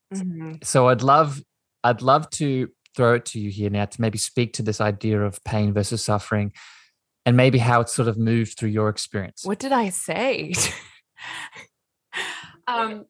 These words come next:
Speaker 2: It was a, I think it was a question. Someone was asking you a
Speaker 1: Oh.
Speaker 2: question, then you, you just, "Let me speak to this for a
Speaker 1: <laughs>
Speaker 2: second."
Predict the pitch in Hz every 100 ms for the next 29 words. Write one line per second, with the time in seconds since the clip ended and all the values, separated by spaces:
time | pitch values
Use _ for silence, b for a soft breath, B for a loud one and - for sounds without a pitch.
0 | _ 131 135 143 - - 135 143 175 175
1 | 170 120 - 117 - 101 131 123 107 107
2 | - 107 104 - 104 95 101 98 98 101
3 | - 107 104 104 - - _ _ _ 170
4 | 226 - - 110 - 107 - 101 - 95
5 | -